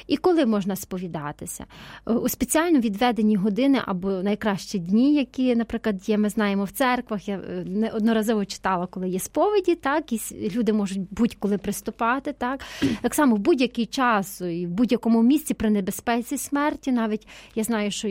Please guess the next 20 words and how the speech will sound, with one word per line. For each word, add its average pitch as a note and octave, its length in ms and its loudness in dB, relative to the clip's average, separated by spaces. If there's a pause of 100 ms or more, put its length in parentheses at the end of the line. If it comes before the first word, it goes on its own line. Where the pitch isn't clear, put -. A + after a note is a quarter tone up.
(160)
що - 240 -8
є A3 180 2
аварії, A#3 420 2
священик G#3+ 580 0
їде, A#3+ 420 0 (340)
і G3+ 60 -2
навіть A3+ 200 4
ніхто A#3 280 2
не A3+ 100 6
бачить, A3+ 380 0
що B3+ 100 -8
це A#3 140 -4
священик, C4 640 0
але G3+ 200 2
він G#3 160 2
знає, G3+ 340 2
що - 180 -6
він G3+ 160 0
є G3 60 0
священик, C#4 640 0